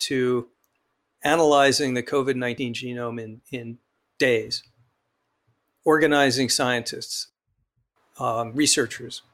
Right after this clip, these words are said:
almost overnight to do this work.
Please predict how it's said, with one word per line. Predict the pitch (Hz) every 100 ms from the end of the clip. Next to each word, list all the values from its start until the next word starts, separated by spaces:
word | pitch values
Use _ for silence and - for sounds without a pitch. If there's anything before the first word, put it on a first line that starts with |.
| _ _ _ _ -
almost | 233 233 - - - _ _ _ _ _ _ _ -
overnight | 156 147 156 139 120 110 _ _ _ _ _ _ _ -
to | -
do | 131 127
this | 120 -
work. | 113 107